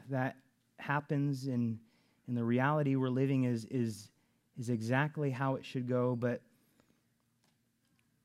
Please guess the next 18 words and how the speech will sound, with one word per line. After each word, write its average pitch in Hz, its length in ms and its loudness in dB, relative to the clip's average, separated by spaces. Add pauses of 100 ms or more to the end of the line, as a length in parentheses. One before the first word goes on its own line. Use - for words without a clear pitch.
(160)
but 139 220 -6
you've 151 480 2
provided 131 540 2
a 120 100 0
better 120 340 0
way. 117 140 2
You've 127 460 0
provided 120 680 0 (720)
a 120 80 -6
lamb 123 640 0 (560)
that 127 120 -4
we 131 140 0
can 127 240 -2
entrust 117 800 -6
ourselves 110 540 -4 (120)
to, 110 320 0 (1700)
who 135 100 2
isn't 151 320 2